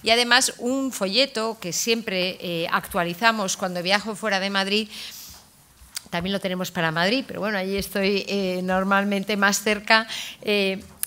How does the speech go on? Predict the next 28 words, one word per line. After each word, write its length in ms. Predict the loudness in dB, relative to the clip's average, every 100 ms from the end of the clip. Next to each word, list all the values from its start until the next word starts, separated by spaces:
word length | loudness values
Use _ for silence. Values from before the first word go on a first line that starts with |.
| -2
un, 280 | 0 0 0
un 180 | -2
folletito 580 | 2 2 2 0 0 2
que 140 | 2 2
recoge 520 | 2 4 4 4 2
toda 280 | 4 4 4
la 100 | 4
información 680 | 0 -2 0 -2 -2 -2
detallada 840 | -2 0 0 4 4 4 4 2 0
de 180 | -2 0
las 240 | 2 2
inversiones 540 | 0 -2 0 0 0 0
del 120 | 0
plan 220 | 2 2
de 60 | 0
recuperación 560 | -4 -2 -2 -2 -2
en 80 | -2
cada 220 | 2 2
una 180 | 2 0
de 40 | -2
las 160 | -4
comunidades 520 | -6 -6 -4 -4 -4
autónomas 500 | -6 -4 -4 -2 -2
y 40 | -2
en 60 |
este 200 | -4 -6
caso 260 | -4 -2 0
hay 140 | 0